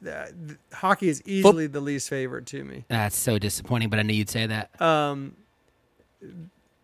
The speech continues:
Speaker 1: baseball is mostly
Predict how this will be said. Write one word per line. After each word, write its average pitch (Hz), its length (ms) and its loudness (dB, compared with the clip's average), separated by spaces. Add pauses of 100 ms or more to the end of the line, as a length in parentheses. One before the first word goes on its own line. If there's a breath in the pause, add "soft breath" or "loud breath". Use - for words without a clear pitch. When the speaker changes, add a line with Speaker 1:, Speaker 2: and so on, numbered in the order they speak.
(220)
Speaker 1:
baseball 196 800 4
is 151 320 -6 (260)
mostly 180 1160 4